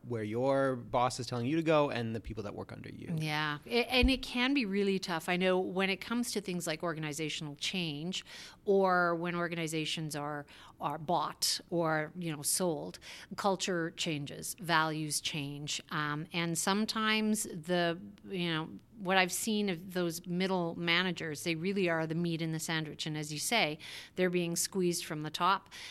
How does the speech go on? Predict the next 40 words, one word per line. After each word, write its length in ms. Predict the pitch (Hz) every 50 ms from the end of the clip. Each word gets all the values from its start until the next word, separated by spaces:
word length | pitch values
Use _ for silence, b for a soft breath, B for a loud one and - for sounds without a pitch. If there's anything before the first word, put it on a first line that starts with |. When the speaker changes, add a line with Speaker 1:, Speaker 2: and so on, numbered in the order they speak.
| B B -
Speaker 2:
Um, 280 | 165 156 156 151 170 -
and 140 | 185 175 175
they 120 | 170 170
also 200 | 170 170 180 -
have 180 | 190 165 165 156
this 200 | 156 151 143 -
huge 500 | - - - 233 226 220 202 180 156 -
responsibility 840 | 160 139 - - - 160 151 151 - - 156 151 151 151 143 147 147
and 80 | 143
accountability 680 | 147 - - 165 156 151 151 147 151 143 143 143 143 135
to 180 | - - 165
their 220 | 151 160 175 208 220
people. 480 | - - 147 - - 160 156 165 B B B B B B B B
Uh, 240 | - 160 160 156 160 - -
and 400 | 202 196 196 190 190 190 180 - -
it, 220 | - 190 196 202 208
that's, 420 | 190 185 185 196 - - - - -
uh, 60 | 196 196 202 190
it, 180 | 190 165 - -
absolutely 560 | - 185 214 214 - - - 208 202 190 185 170
the 140 | 156 160
toughest 420 | 156 - 180 160 - 170 156 - -
place 220 | 160 147 139 -
to 80 | - 151
be. 180 | 156 156 156
And 80 | 147 147
I 80 | 147 147
think 240 | - 196 185 - -
I 120 | 165 165
see 220 | 160 - - 185 160
a 60 | 156
lot 300 | 147 160 156 151 156 160
of 60 | 151
managers 480 | 165 160 151 151 151 143 160 143 - -
who 160 | - 180 160
leave 640 | 156 160 165 180 180 196 220 233 247 254 262 - - - -
organizations 1000 | 202 196 202 208 208 202 196 190 190 185 185 190 - - 208 202 208 208 202 -
because 640 | - 196 165 147 165 156 147 - - - 170 165 175
of 120 | 208 202 208
that. 280 | 226 220 233 294 359